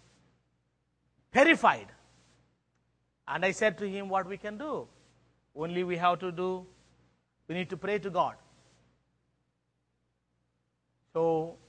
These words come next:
this Daniel, he took all the childrens and they surrounded this little boy.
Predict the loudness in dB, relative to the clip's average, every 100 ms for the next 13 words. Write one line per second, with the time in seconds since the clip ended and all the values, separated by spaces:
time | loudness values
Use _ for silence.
0 | -10 -10 -10 -18 _ _ _ _ _ _
1 | -2 2 4 2 -2 -6 -10 -8 -8 -2
2 | 2 2 0 -8 -12 -10 -14 -18 -20 _
3 | _ _ _ _ _ _ _ -12 -8 -6
4 | 0 4 4 4 0 -4 -6 -12 -10 -10
5 | -8 -6 -4 -6